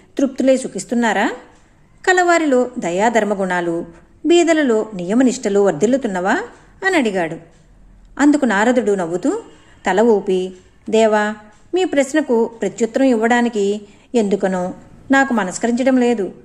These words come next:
తమరే స్వయంగా ఒకసారి భూలోక సంచారానికి బయలుదేరటం ఉత్తమం" అన్నాడు. నారదుడు ఈ విధంగా జవాబిచ్చేసరికి విష్ణుమూర్తికి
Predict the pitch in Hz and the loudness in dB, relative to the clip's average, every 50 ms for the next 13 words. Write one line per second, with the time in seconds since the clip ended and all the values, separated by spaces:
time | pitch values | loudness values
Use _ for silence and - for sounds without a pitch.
0 | - - - _ - - - 233 208 202 202 214 240 240 240 220 190 180 180 185 | -20 -20 -20 _ -16 -6 -2 -2 0 2 2 2 2 2 0 -2 -4 -4 -4 -4
1 | 185 233 262 285 269 277 - 233 208 220 233 233 220 226 233 240 - - - - | -2 0 0 0 0 -2 -4 -2 0 2 2 2 2 2 0 -2 -4 -10 -20 -14
2 | - - 185 180 185 214 233 233 - 254 254 240 254 254 254 254 254 262 254 233 | -8 -4 -2 0 2 2 0 0 0 0 0 2 2 4 4 4 4 2 2 0
3 | 196 180 165 175 180 214 226 220 214 247 285 311 294 285 - 269 262 262 262 254 | 0 -2 -2 0 0 0 0 0 0 0 0 0 0 0 0 0 0 2 2 0
4 | 247 247 - - - - 269 247 220 180 165 165 156 - - - - - - _ | -2 -4 -6 -8 -2 0 0 2 2 0 -2 -4 -6 -8 -10 -18 -20 -20 -20 _
5 | _ _ _ - - - - - - - - 320 320 330 330 330 285 285 247 233 | _ _ _ -20 -20 -20 -20 -20 -12 -4 -2 0 0 2 0 0 0 0 0 0
6 | 233 220 - - 254 269 254 220 180 190 196 214 247 254 247 233 202 196 220 226 | -2 -2 -2 -2 0 0 0 0 0 -2 -4 -2 -2 -2 0 0 -2 0 0 0
7 | 226 240 240 - 247 233 233 240 220 208 214 190 190 196 214 - - - - - | 0 0 -2 -2 -2 0 0 -2 -2 -2 -2 -2 -2 -2 -4 -8 -12 -20 -20 -20
8 | - - 320 285 - - 294 277 285 277 277 254 233 220 202 202 196 | -8 -4 -4 -2 0 0 2 2 2 2 0 -2 -4 -4 -4 -4 -4